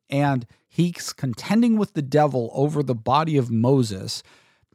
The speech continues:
And he did not presume to pronounce a blasphemous judgment, but instead says to Satan or the devil, "The Lord rebuke you."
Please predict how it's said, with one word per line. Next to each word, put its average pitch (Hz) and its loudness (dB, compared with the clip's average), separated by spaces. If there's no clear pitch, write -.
And 139 2
he 226 2
did 175 -2
not 151 0
presume 135 0
to - -8
pronounce 131 -2
a 120 -4
blasphemous 123 -4
judgment, 120 -2
but 123 0
instead 135 -2
says 139 -2
to 127 -2
Satan 123 -2
or 127 -2
the 120 -2
devil, 117 0
"The 139 -2
Lord 143 4
rebuke 127 0
you." - -12